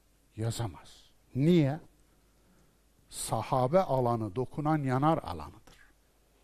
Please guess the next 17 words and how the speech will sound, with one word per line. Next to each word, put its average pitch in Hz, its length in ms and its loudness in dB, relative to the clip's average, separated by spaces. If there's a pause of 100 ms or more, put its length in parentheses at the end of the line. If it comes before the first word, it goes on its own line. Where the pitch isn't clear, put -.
(1160)
Dokunamaz 123 640 -8
ki, - 120 -16 (240)
sorgulayamaz 143 920 -2
ki. - 120 -18 (1500)
Ya 156 180 4 (260)
öyle 156 380 -2
bir 135 200 -4
adam 131 340 -6
yaşamamış, 98 920 -12 (280)
gelmemiş 190 720 8
dünyaya, 113 460 -2
uydurmuşsun, 175 960 -4
yüz 123 300 -6
elli 143 280 2
tane 87 340 -10
uydurmuşsun. - 720 -18 (1120)
Evet. - 240 -4